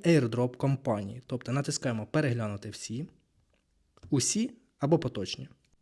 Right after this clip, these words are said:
Таких промоакцій на біржі дуже багато. Вони постійно змінюються, тому що одна закінчується, інша розпочинається. Тож сьогодні можна акцентувати увагу на дві промокомпанії, це Sahara та Don't Drop. Давайте для прикладу вам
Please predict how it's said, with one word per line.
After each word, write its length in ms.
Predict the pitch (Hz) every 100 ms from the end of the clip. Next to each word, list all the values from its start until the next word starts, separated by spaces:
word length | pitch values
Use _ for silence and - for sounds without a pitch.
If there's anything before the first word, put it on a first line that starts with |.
| _
Таких 340 | 147 - 160
промоакцій 500 | - 139 135 180 -
на 140 | 131 113
біржі 500 | 117 147 151 135 127
дуже 480 | 120 113 147 151 123
багато. 500 | 117 107 107 - 110
Вони 240 | 120 156
постійно 480 | - 123 - 135 120
змінюються, 500 | 120 214 262 180 131
тому 240 | 123 120 117
що 180 | -
одна 240 | 113 127 127
закінчується, 880 | 127 123 226 240 - 175 165 160 160
інша 240 | 165 -
розпочинається. 720 | 123 - 131 - 107 98 - - _
Тож 180 | 185 -
сьогодні 320 | 160 220 165
можна 220 | 151 147
акцентувати 640 | 127 135 127 143 135 131
увагу 640 | 117 - 127 139 202 196 170
на 400 | 123 135 180 165 -
дві 280 | 127 117 143
промокомпанії, 800 | 139 117 117 117 139 233 240 170
це 160 | - 127
Sahara 640 | 117 - 127 - 240 185
та 240 | - 151
Don't 360 | 120 117 131 117
Drop. 200 | 117 101 - -
Давайте 380 | 135 160 135 120 -
для 180 | 127 139
прикладу 580 | 139 160 156 - 110 113
вам 200 | 113